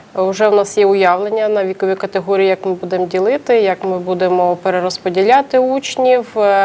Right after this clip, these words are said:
набираємо вчителів. Є прекрасна команда, це завжди одна з, е, основ успіху.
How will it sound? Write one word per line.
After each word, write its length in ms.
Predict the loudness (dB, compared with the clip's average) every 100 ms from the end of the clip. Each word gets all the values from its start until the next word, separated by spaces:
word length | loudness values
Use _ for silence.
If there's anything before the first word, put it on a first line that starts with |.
| 2 2 0 0
набираємо 600 | -2 0 0 2 0 -2
вчителів. 640 | -8 -12 -6 -4 -2 -4 -8 -20 -20 -20 -20 -6 0
Є 100 | 0
прекрасна 520 | -2 -2 -2 -2 -8
команда, 580 | -4 -2 -2 0 0 0 0 -2 -8
це 240 | -4 -4
завжди 420 | -2 -6 -2 0 2
одна 320 | 2 0 0
з, 320 | -6 -12 -8
е, 240 | -6 -4
основ 520 | -4 -6 -2 -2 0 -4
успіху. 520 | -8 -8 -6 -4